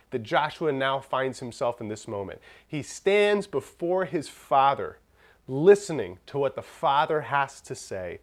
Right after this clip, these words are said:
and what the Father wants to do. It is from him that we find our center.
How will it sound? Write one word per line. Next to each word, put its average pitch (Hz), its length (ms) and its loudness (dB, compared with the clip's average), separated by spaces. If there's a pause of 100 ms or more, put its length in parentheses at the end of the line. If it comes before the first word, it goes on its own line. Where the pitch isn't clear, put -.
(260)
and 117 260 -8
what 139 340 -2
the 139 60 -8
Father 107 460 -4
wants 92 440 -10
to - 120 -20
do. 82 340 -16 (600)
It 151 160 -2
is 147 160 -2
from 120 380 -2
him 127 640 -2 (480)
that 120 180 -2
we 151 340 -4
find 143 640 -2
our 120 260 0
center. - 640 -10